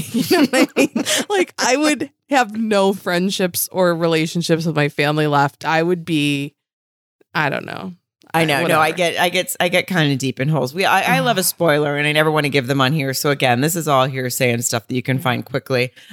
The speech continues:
Speaker 2: Um, and I, I s-, you know, I see everyone talking about it, but again, I have no idea, uh, if, if she's already had a baby, if they're together. I don't know any of that stuff.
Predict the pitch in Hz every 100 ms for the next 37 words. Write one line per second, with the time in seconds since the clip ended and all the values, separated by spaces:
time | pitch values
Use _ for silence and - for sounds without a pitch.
0 | - 165 147 127 127 - 143 131 - 135
1 | 131 - - 147 117 117 110 - 135 127
2 | 113 113 - 123 113 131 120 117 - 110
3 | 139 123 _ - _ _ 135 135 156 156
4 | 139 131 123 135 139 131 127 135 131 131
5 | 123 113 78 - - 85 - - - -
6 | 131 - _ _ - - _ - 123 123
7 | - - - 139 127 120 127 117 107 190
8 | 208 202 185 170 156 147 127 120 120 170
9 | 160 101 156 156 147 139 131 123 120 -
10 | 117